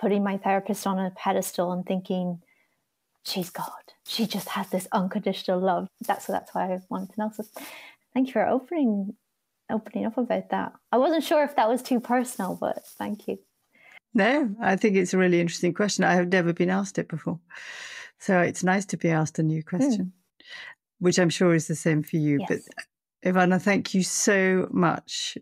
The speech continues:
Speaker 2: for your generosity in speaking to me. Do you want to let people know about things that you're doing or your podcast so they can find you for themselves?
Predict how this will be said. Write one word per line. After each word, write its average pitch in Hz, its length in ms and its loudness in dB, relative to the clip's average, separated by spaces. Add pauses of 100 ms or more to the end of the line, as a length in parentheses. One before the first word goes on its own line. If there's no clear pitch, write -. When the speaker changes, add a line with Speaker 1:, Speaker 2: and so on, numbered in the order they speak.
(100)
Speaker 2:
for - 240 -4
your 170 160 6
generosity 156 1120 2
in 156 200 2
speaking 170 400 2
to 143 120 -8
me. 139 120 6
Do 196 140 2
you 208 80 4
want 202 180 4
to 208 100 2
let 208 180 2
people 190 260 4
know 180 260 4
about 175 280 2
things 175 260 4
that - 140 0
you're 165 120 2
doing 165 560 4
or 156 140 4
your 147 200 2
podcast 170 840 0 (440)
so - 160 -2
they 160 180 6
can 160 200 2
find 151 360 4
you 151 120 0
for - 100 -6
themselves? 151 840 0